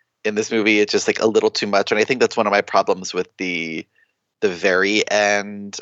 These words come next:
of the movie, the last action set piece is kind of the, you know, things flying into other things, just people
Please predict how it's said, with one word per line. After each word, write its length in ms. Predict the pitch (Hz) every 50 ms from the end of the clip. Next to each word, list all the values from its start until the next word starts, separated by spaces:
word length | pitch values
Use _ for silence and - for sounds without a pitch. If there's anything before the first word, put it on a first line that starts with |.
| - -
of 100 | 107 98
the 80 | 107
movie, 240 | 101 107 104 104 101
the 120 | 92 98
last 320 | 92 92 92 95 95 - - -
action 260 | 95 - - 98 95
set 200 | - 101 95 -
piece 220 | - 98 - -
is 160 | 98 90 -
kind 300 | - - - 101 92 90
of 160 | 101 92 85 -
the, 80 | 95
you 320 | 90 87 90 87 85 90 85
know, 340 | 82 76 76 80 80 78 _ _ - - - - - - - - - _ -
things 360 | - 120 104 98 98 98 -
flying 260 | - 113 92 95 101 92
into 240 | 90 87 - - -
other 180 | 95 95 95
things, 380 | 98 - 101 87 85 90 90 -
just 280 | - 95 90 - - -
people 420 | - 101 92 95 92 90 80